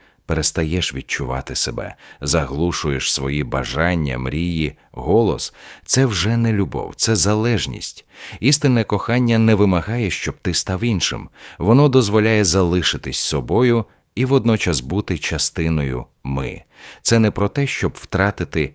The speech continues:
«я». Це про те, щоб зробити його сильнішим. Бо коли поруч людина, яка тебе любить, ти починаєш бачити себе ясніше. Не тому, що вона тебе формує,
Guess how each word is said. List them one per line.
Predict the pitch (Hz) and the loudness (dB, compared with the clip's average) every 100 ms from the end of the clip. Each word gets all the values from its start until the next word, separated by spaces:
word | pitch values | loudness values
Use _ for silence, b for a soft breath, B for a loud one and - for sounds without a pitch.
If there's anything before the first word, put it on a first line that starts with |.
| _ | _
«я». | - 65 139 113 - _ _ _ _ - | -14 -6 -4 -4 -8 _ _ _ _ -6
Це | - | -4
про | - 85 | -2 -2
те, | - 110 | -2 -2
щоб | - 92 67 | -2 -4 -2
зробити | 65 73 87 - 76 | -2 -2 -2 -2 -2
його | 67 69 71 | -4 -4 -4
сильнішим. | - 71 69 65 - - 73 - B B B | -2 -4 -4 -6 -6 -10 -12 -20 B B B
Бо | 78 | 2
коли | 90 90 87 | 4 4 2
поруч | - 85 76 73 71 | 2 0 0 -2 -4
людина, | 76 71 107 85 | -2 0 0 0
яка | 64 - 69 | -4 -6 -8
тебе | - 131 | -6 -6
любить, | 139 123 135 127 - b b | -2 0 0 -2 -8 b b
ти | - 117 | -2 0
починаєш | 123 - 85 87 95 69 | 0 0 0 0 0 -2
бачити | 57 80 - 82 82 | -4 -4 -4 -6 -4
себе | - 71 71 69 - | -4 -2 -2 -4 -6
ясніше. | 67 73 71 - 73 71 - - 50 - _ _ | -6 -6 -4 -4 -4 -6 -6 -8 -12 -18 _ _
Не | - 71 | -10 -8
тому, | 73 82 127 | -4 0 0
що | - 78 | -2 -4
вона | 69 69 64 | -4 -4 -6
тебе | 67 60 | -8 -10
формує, | - 71 65 62 53 50 | -8 -6 -6 -6 -8 -10